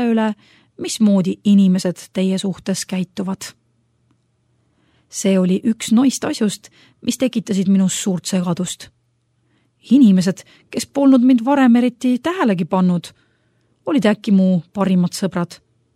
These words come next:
Mu perekond ei muutunud. Nende jaoks olin ikka veel nende väike õde, ent ka see tekitas probleeme. Vennad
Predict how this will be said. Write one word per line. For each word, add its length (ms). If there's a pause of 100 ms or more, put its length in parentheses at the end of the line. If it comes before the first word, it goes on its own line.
(720)
Mu 100
perekond 500
ei 80
muutunud. 560 (840)
Nende 300
jaoks 300
olin 180
ikka 340
veel 200
nende 220
väike 360
õde, 380 (480)
ent 200
ka 340 (100)
see 260
tekitas 540
probleeme. 560 (1200)
Vennad 380